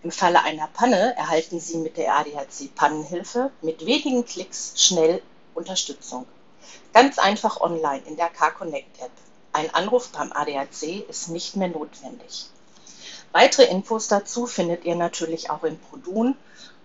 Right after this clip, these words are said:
oder in der WINS. Ihr könnt uns aber auch gerne anrufen.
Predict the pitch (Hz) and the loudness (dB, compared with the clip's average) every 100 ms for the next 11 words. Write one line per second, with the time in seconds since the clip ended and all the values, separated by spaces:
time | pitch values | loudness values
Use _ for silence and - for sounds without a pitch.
0 | - 190 196 - 180 185 165 143 131 - | -6 -2 0 0 0 0 0 -4 -6 -14
1 | - 180 - 196 175 165 156 135 - - | -14 -10 -4 -2 -2 -4 -2 -2 -4 -6
2 | 143 135 135 127 - - - - | -6 -6 -6 -10 -14 -18 -20 -20